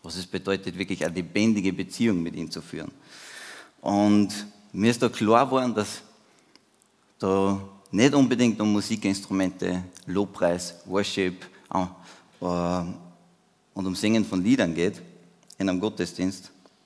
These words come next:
Aber lasst mich das noch klarer erklären und klarer sagen. Es ist eine Hilfe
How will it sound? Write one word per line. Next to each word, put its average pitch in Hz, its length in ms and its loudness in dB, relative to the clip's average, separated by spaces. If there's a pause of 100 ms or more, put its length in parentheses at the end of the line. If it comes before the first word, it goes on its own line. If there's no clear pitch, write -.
(1040)
Aber 104 160 -2
lasst 135 200 2
mich 143 120 4
das 131 80 0
noch 135 380 4 (220)
klarer 101 760 2
erklären 92 480 0
und 85 100 -6
klarer 82 340 -4
sagen. 80 320 -8 (1600)
Es 98 140 -4
ist 135 180 4
eine 107 100 6
Hilfe 104 560 2